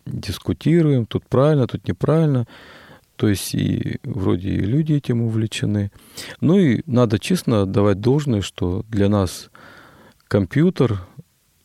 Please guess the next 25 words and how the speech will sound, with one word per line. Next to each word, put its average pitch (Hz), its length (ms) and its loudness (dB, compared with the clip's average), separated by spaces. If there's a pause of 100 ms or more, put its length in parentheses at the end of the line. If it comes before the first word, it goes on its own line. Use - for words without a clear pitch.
ну, 120 200 -2
сейчас - 280 -4
уже 90 140 -2
смартфоны, 139 640 -2
конечно, 107 520 -4
в 92 60 -10
то - 140 -2
время 98 280 0
их - 180 -6
не 104 140 0
было, 92 300 -2 (180)
это 98 540 -2 (300)
окно 113 400 0
в 90 100 -2
мир 92 400 -2 (320)
тем, 113 220 -2
кто 92 320 -8 (100)
потерял 92 480 -2
зрение. 92 500 -2
Для 98 200 -4
нас 107 180 0
это - 140 -2
очень 101 280 -2
важно, 123 360 0
поэтому 98 480 -4